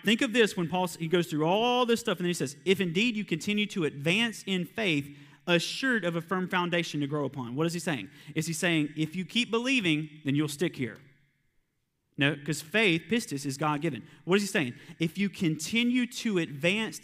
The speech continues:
in that which was given to you, what was given to you? He says it right here. "He released his supernatural peace to you through his sacrifice of his own body as a sin payment on your behalf so that you would dwell in his presence." If you continue in the reality of what Christ has given you,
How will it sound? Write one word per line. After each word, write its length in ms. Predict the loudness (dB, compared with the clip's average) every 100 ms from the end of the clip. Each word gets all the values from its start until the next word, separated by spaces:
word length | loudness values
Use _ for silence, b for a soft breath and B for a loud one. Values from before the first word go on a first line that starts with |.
| -2
in 280 | 0 0 2
that 340 | 4 4 2
which 260 | 2 2 2
was 180 | -2 -2
given 320 | 0 0 0
to 100 | -4
you, 200 | -6 -6
what 200 | -4 -2
was 140 | -2 -2
given 200 | 0 0
to 60 |
you? 200 | 0 -2 -10 B B
He 120 | 0
says 240 | 2 2
it 40 | 2
right 200 | 2 4
here. 280 | 2 0 B B B B
"He 240 | B 2 4
released 380 | 4 2 0
his 100 | -2
supernatural 600 | -4 -4 -2 0 0 0
peace 260 | -2 -2 -4
to 60 | -6
you 100 | -4
through 180 | 0
his 140 | 0 2
sacrifice 560 | 2 2 2 -2 -2
of 100 | -2
his 120 | -2 2
own 200 | 4 4
body 300 | 4 4 4
as 80 | 0
a 60 |
sin 220 | -4 -4
payment 260 | -2 0 0
on 80 | 0
your 120 | 0
behalf 300 | 0 0 -2
so 100 | -2
that 200 | -8 -6
you 80 | -6
would 140 | -4
dwell 240 | -4 -4 -2
in 180 | -4
his 120 | -4 -4
presence." 440 | -6 -8 -8 -18 B B
If 160 | B -2
you 80 | -2
continue 720 | 2 0 0 0 2 4 4
in 160 | 2 2
the 80 |
reality 580 | 2 2 2 2 0 0
of 100 | 0
what 140 | -2 -2
Christ 360 | 0 0 0
has 180 | -4 -4
given 340 | 0 2 2
you, 500 | 2 0 0 2 0